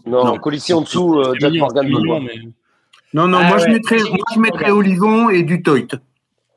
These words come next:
Speaker 1: Olivon, Dutoit sur les ailes, ça va, ça... ils peuvent faire les deux, euh, allez, vas-y.
Speaker 4: Vas-y,
Speaker 3: On va
Speaker 4: allez,
Speaker 3: un peu
Speaker 4: allez, allez.
Speaker 3: franchouillard,
Speaker 1: On
Speaker 3: on a
Speaker 1: s'arrange, on s'arrange avec le Real un peu.
Speaker 4: Moi, j'aurais mis
Speaker 1: Ouais.
Speaker 4: Jack Morgan, même, voilà.
Speaker 3: Bon, en tout cas, pour l'instant, c'est une belle équipe. Passons à la deuxième ligne. Euh,
Speaker 1: Et
Speaker 3: on va
Speaker 1: Tsébé,
Speaker 3: mettre
Speaker 1: sûr.
Speaker 3: Tsébé.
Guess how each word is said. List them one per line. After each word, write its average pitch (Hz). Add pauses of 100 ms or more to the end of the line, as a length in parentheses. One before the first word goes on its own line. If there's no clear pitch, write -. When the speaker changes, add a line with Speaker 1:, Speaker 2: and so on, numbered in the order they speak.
(180)
Speaker 1:
Olivon, 135
Dutoit 135
sur 127
les 120
ailes, 117
ça 110
va, 107
ça... 92
ils 101
peuvent 113
faire 110
les 101
deux, 101
euh, 90
allez, 90
vas-y. 90
Speaker 4:
Vas-y, 113
Speaker 3:
On 113
va 117
Speaker 4:
allez, 107
Speaker 3:
un 107
peu 107
Speaker 4:
allez, 98
allez. 78
Speaker 3:
franchouillard, 123
Speaker 1:
On 131
Speaker 3:
on -
a 117
Speaker 1:
s'arrange, 143
on 170
s'arrange 156
avec 139
le 143
Real 139
un 127
peu. 120
Speaker 4:
Moi, 131
j'aurais 151
mis 156
Speaker 1:
Ouais. 196
Speaker 4:
Jack 127
Morgan, 117 (220)
même, 87 (140)
voilà. 123 (420)
Speaker 3:
Bon, 120
en 139
tout 156
cas, 208
pour 196
l'instant, 156
c'est -
une 135
belle 127
équipe. 131
Passons 139
à 139
la 131
deuxième 127
ligne. 156 (500)
Euh, 113 (920)
Speaker 1:
Et 117
Speaker 3:
on 113
va 113
Speaker 1:
Tsébé, 117
Speaker 3:
mettre 120
Speaker 1:
sûr. 123
Speaker 3:
Tsébé. 135